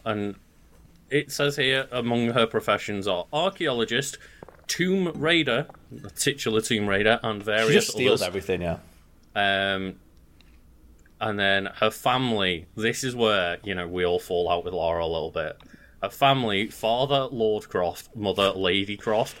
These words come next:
Speaker 1: and her title is Lady Countess of Abingdon.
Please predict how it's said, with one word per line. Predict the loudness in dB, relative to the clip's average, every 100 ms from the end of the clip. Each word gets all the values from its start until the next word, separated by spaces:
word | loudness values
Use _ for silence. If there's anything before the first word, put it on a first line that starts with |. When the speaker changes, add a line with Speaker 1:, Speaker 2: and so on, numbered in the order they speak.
| -2
Speaker 1:
and | -2 -4 -14 -6
her | -2 -2
title | 0 -2 -2 -2 -4 -2
is | 0 0
Lady | 2 2 2 2 0 -2 -8 -20 -20 -20 -10
Countess | -2 -2 0 0 0 0
of | -2 0
Abingdon. | -2 0 0 0 0 0